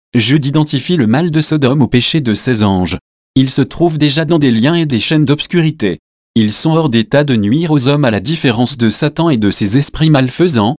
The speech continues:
et attendent le jugement du grand jour. De cette fornication résulte une race de géants, d'hommes vaillants et de renom. L'orgueil de l'homme, V, quatre, cinq. Le monde antédiluvien a donc ses héros, ses hommes célèbres, mais issus du mal.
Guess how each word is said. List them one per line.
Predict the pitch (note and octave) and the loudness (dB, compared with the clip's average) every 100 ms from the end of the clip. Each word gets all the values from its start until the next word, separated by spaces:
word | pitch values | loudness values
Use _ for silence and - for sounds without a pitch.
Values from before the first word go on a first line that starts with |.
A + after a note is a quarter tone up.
| _ | _
et | - A2+ | -2 -2
attendent | G#2 C#3 D3 | 0 0 2
le | G#2+ G2+ | 2 0
jugement | G#2 A#2+ B2 D#3 | 0 0 2 0
du | D#3+ A#2+ | 0 0
grand | G#2 D#3 | 0 0
jour. | C#3 G#2 F2 E2 - _ _ - | 2 0 0 -4 -10 _ _ -12
De | G2 A#2 | -2 -2
cette | - C3 | 0 -4
fornication | - C#3 A2+ A2 A#2 G#2+ - C3 | -2 0 2 2 0 -2 0 0
résulte | - B2+ C3 A2+ | 0 0 0 0
une | A2 | 0
race | A2 C3 C3 | 0 0 0
de | A2 | -2
géants, | F#2+ G#2 E2+ B2 _ - | 0 0 -2 -6 _ -6
d'hommes | G#2 C#3 D#3+ | 0 2 2
vaillants | C3+ B2 D#3 | 0 2 2
et | C3+ | 2
de | G#2+ | 0
renom. | F#2+ A#2 G2+ D#2+ _ _ _ | 0 2 2 -2 _ _ _
L'orgueil | A2+ A#2+ D3+ D#3 F3 | 0 0 2 0 0
de | D#3 | 2
l'homme, | B2 G2 G2 C3 E3+ _ | 2 2 2 2 0 _
V, | G2 F2 F#2 G2+ F#3+ - _ | -8 -2 2 2 0 -4 _
quatre, | - F2 B2 - - _ - | 0 2 0 -6 -20 _ -8
cinq. | - B2+ B2+ A#2+ | -2 0 0 0
Le | G#2 | 2
monde | G2 A2+ | 2 2
antédiluvien | D3+ D#3 B2 C3+ A2+ D3 E3 | 2 2 0 0 0 0 0
a | |
donc | A#2+ C#3 - | 0 0 0
ses | - | -2
héros, | A2+ G2 G2 - _ - | 0 2 0 -2 _ -8
ses | - A2+ A2+ | 0 0 2
hommes | A2 | 0
célèbres, | - G#2+ F#2 F#2 G#2+ C#3 F3+ _ - | 0 0 0 0 0 -2 -6 _ 0
mais | G#2 G2+ | 2 2
issus | D3 D#3 F3+ | 0 0 -2
du | E3 D#3+ | 0 2
mal. | G#2+ F#2 F2+ | 2 0 -4